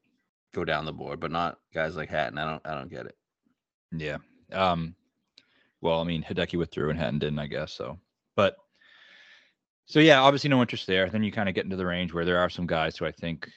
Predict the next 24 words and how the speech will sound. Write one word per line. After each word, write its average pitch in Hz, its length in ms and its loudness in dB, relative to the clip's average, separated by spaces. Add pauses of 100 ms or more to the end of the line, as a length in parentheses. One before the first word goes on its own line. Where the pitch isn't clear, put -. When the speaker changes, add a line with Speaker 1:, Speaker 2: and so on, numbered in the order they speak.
Speaker 2:
you - 80 -12
know, 73 140 -8
you 78 80 -10
could 76 160 -14 (360)
make 80 280 -10
decent 80 280 -10
plays. 69 340 -8 (640)
Speaker 1:
All 107 60 -2
right. 101 240 0
So 104 140 -4
in 107 80 -2
the 104 80 -2
twenties, 101 480 -2
you 90 100 -4
got 90 240 0 (100)
Connors, 107 640 -2 (1120)
twenty, 107 380 -2
who's 92 240 -4
won 101 200 -2
this 98 180 -6
event. 95 380 -4 (280)
Um, 85 600 -6 (1000)
Ricky, 113 460 -2
twenty-two. 110 680 -4